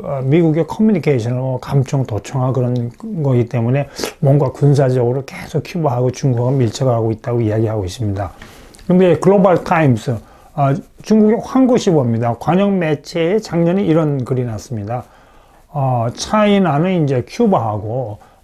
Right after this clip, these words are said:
소셜리즘 건설을 위해서 같이 걷겠다 그러면서 시진핑 주석이 큐바의,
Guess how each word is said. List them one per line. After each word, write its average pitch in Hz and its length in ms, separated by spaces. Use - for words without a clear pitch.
소셜리즘 165 800
건설을 131 440
위해서 113 180
같이 - 300
걷겠다 107 480
그러면서 120 420
시진핑 214 560
주석이 113 640
큐바의, 165 840